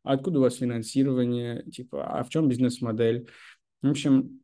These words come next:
если очень хочется все-таки в крипту, надо остерегаться, а, мошенников, а, б, понимать свои риски, что стартапы появляются и пропадают, как грибы.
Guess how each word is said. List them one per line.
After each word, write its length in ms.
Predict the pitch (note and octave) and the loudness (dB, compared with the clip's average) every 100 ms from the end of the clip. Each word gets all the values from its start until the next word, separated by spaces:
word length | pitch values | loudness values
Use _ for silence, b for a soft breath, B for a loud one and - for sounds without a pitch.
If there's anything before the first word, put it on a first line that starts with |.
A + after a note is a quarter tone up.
| _ _ _ _ _ _ _ B2+ | _ _ _ _ _ _ _ 2
если 260 | D3 D3 | 2 4
очень 220 | D#3 D#3 | 2 2
хочется 420 | - F#3+ F#3+ - C#3 | -2 -2 -2 -10 -8
все-таки 460 | - B2+ - B2+ | -4 -4 0 2
в 400 | B2 B2 B2+ B2 | 2 0 4 4
крипту, 520 | B2 C#3+ - G#3 A#3 C#3+ | 4 -6 -2 -2 -2 -2
надо 380 | B2+ B2+ B2+ - | -2 2 0 -2
остерегаться, 800 | B2 - B2+ B2+ A#2 A2+ - - | -8 -10 -8 -4 -4 -4 -10 -6
а, 160 | A#2+ A#2 | -4 -4
мошенников, 640 | A2+ - A#3 B3+ - B2 - b b - | -4 0 4 4 2 -6 -10 b b -8
а, 100 | B2 | -4
б, 640 | B2 C#3 G3 F3+ - - | 0 2 2 -2 -6 -6
понимать 480 | C3+ B2+ B2 D3+ E3+ | 2 4 4 2 -2
свои 460 | - - C3 B2+ B2+ | -12 -8 -2 0 2
риски, 340 | D3+ - D3+ | -2 -4 -12
что 500 | D3 - A#2+ A#2+ A#2 | -12 -6 -4 -2 -4
стартапы 1300 | - A2+ - _ _ _ - C#3 D3+ G3 F#3+ C#3+ C#3 C#3 | -6 -12 -14 _ _ _ -12 -10 -8 -6 -4 -4 -4 -4
появляются 520 | A#2+ B2 F3 - C#3+ | -4 -2 -6 -4 -4
и 80 | B2+ | -4
пропадают, 720 | B2 A#2+ A#2 C3 C3 B2 - | -2 -2 0 0 -2 -4 -6
как 180 | B2 A#2+ | -6 -2
грибы. 320 | A#2 A2 | -2 -2